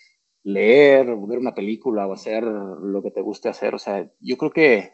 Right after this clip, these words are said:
eh, el reto principal, eh, al que nos enfrentamos, eh,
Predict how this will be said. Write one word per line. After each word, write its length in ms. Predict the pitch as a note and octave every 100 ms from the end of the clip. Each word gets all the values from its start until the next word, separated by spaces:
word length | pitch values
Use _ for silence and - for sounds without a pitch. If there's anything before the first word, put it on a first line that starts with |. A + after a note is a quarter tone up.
| _
eh, 200 | - A2+ -
el 180 | B2
reto 360 | A2 C3+ C3 D#3
principal, 960 | B2+ A#2+ G2+ A#2 - A2+ B2 B2 A#2+ A2+
eh, 300 | A2 G#2 G2+
al 280 | F#2+ G2+ G2
que 120 | G2+
nos 240 | G2+ G2
enfrentamos, 1080 | G#2 G2 G#2 G2+ G#2+ A2 B2+ - - - - -
eh, 1040 | G#2 G2+ G2+ G2 G2 F#2 F#2 F2 F2